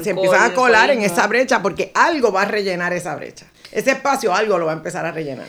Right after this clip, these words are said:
Speaker 2: Ah, eso,
Speaker 1: Y
Speaker 2: eso hay algo que, que te iba a preguntar cuando dijiste, de, diste el ejemplo de la milicia, de que nada sobrevive en esa brecha, porque es un campo minado. ¿Eso significa entonces que una,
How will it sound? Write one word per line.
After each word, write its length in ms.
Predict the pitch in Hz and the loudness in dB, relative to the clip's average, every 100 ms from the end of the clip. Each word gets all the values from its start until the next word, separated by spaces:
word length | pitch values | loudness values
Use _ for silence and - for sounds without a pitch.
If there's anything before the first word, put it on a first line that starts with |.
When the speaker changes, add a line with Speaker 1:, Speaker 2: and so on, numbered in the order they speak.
| - | -2
Speaker 2:
Ah, 140 | 240 | 2
eso, 180 | 247 302 302 | 2 2 0
Speaker 1:
Y 40 | |
Speaker 2:
eso 180 | 269 302 | -2 -2
hay 140 | 320 | -4
algo 260 | 311 311 285 | -4 -4 -4
que, 240 | 233 214 | -4 -6
que 100 | 208 | -8
te 100 | 220 | -6
iba 100 | 208 | -4
a 40 | 226 | -4
preguntar 440 | 262 269 262 247 | -4 -4 -6 -6
cuando 240 | 214 190 180 | -6 -6 -6
dijiste, 640 | 185 226 220 190 165 160 - _ _ - _ | -6 -10 -10 -6 -6 -8 -18 _ _ -20 _
de, 400 | 196 175 190 185 185 | -14 -8 -6 -6 -8
diste 260 | 190 233 | -6 -6
el 100 | 233 | -4
ejemplo 840 | 233 233 233 226 220 214 214 - - 175 | -4 -6 -8 -10 -8 -6 -6 -12 -16 -8
de 120 | 196 | -6
la 120 | 190 | -4
milicia, 680 | 190 196 220 220 190 156 - - | -6 -8 -10 -8 -10 -10 -12 -18
de 200 | - 175 | -8 -4
que 100 | 185 | 0
nada 260 | 170 175 196 | 0 0 -8
sobrevive 600 | 220 214 208 208 196 190 | -8 -6 -4 -4 -4 -8
en 60 | |
esa 220 | 190 196 196 | -10 -8 -6
brecha, 500 | 202 190 - 143 - _ | -4 -6 -8 -14 -16 _
porque 200 | 175 170 | -12 -12
es 60 | 190 | -12
un 140 | 196 | -10
campo 380 | 196 190 185 190 | -10 -10 -10 -10
minado. 540 | 190 185 170 139 - - _ - - 185 - | -10 -8 -8 -10 -14 -20 _ -2 0 0 -2
¿Eso 220 | 214 262 | -4 -2
significa 420 | 285 285 254 269 | -4 -6 -8 -8
entonces 460 | 262 262 269 269 233 | -8 -6 -8 -8 -10
que 160 | - 185 | -8 -8
una, 580 | 185 202 214 226 - | -6 -2 -2 -2 -12